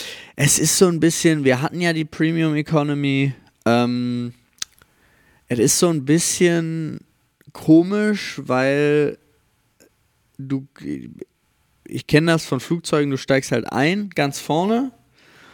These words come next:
Und dann geht's durch und du setzt dich halt hin und alle gehen irgendwie durch. Da ist es so, dass der Einstieg die Klassen <laughs> trennt. Also die einen gehen nach links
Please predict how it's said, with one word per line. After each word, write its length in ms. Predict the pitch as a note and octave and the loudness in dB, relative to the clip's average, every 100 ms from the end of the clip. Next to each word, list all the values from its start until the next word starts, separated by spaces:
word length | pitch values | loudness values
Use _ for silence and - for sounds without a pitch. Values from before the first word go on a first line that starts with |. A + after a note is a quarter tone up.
| _ - | _ -8
Und 180 | C#3 C3+ | -4 0
dann 240 | C3+ C#3 | 0 0
geht's 480 | C3+ C#3 C3+ - - | 2 2 2 -6 -8
durch 640 | B2+ B2+ D#3 F#3+ F#3+ - A#2+ | -4 2 4 4 2 -2 -6
und 200 | C3+ C3+ | -4 -4
du 80 | |
setzt 320 | B2 C3 - B2 | 0 0 -2 -4
dich 100 | C3 | 0
halt 140 | A#2 | 2
hin 180 | E3 E3+ | 2 0
und 140 | C3+ | -4
alle 260 | E2+ B2+ B2+ | 0 0 0
gehen 240 | A#2+ A#2+ | 0 -2
irgendwie 320 | F#2+ A#2 A2+ | -2 -4 -4
durch. 380 | A2+ A2 A2 - - - - - | -2 2 2 -2 -12 -20 -16 0
Da 200 | C3+ D#3 | 2 2
ist 140 | F3 | 0
es 120 | F3 - | -6 -2
so, 140 | E3 | 0
dass 200 | D#3 C#3+ | 2 0
der 220 | - - - | -2 -4 -2
Einstieg 880 | C3 E3 - - C#3+ D3 D3 - - - _ _ - | -2 -2 -6 -6 0 0 0 -8 -20 -20 _ _ -4
die 100 | C3 | -4
Klassen 520 | - C#3+ C#3+ C#3 D3 | 4 4 4 0 -6
<laughs> 0 | |
trennt. 680 | C3 - - - C3+ - - - - _ - _ _ - - - - | -6 -4 0 0 -2 -6 -8 -10 -20 _ -20 _ _ -12 -8 -6 -4
Also 280 | - - D3+ | -4 -4 -2
die 160 | D3 | 0
einen 240 | D3 D#3+ D#3+ | 0 -2 -2
gehen 180 | D#3+ D3+ | 0 2
nach 140 | D#3 | 2
links 760 | D3+ C#3 D#3+ G#3 - - - | 2 0 -4 -4 -8 -8 -10